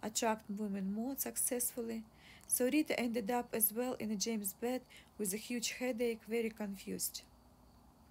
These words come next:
Chapter five, Nancy. Nancy is a scientific researcher who just got out of bad marriage.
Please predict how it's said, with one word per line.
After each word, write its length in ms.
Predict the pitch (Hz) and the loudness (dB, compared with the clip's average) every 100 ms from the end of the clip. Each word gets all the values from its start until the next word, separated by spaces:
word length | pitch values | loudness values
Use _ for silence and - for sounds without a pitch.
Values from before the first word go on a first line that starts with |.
| - - - - | -20 -20 -12 -2
Chapter 420 | 233 226 - 277 | 0 0 0 -2
five, 320 | - 254 202 | 0 0 0
Nancy. 500 | 220 226 196 - 185 - - - - - - - - - | -2 -2 0 -2 -4 -12 -20 -20 -20 -20 -20 -20 -20 -6
Nancy 440 | 226 320 370 - - | 0 4 6 4 2
is 220 | - 240 240 | -2 0 8
a 40 | |
scientific 680 | - 269 262 254 294 285 269 | 10 10 8 2 0 0 -4
researcher 600 | 247 - 233 196 - 185 - - - - | -2 0 2 0 -4 -6 -10 -20 -20 -8
who 80 | - | -2
just 300 | 214 254 - | 2 4 2
got 160 | 240 226 - | 0 -2 0
out 280 | 254 269 233 | 0 0 -4
of 220 | 196 202 | -6 -2
bad 220 | 220 220 | -2 -2
marriage. 460 | 208 196 190 - | -2 -2 -4 -8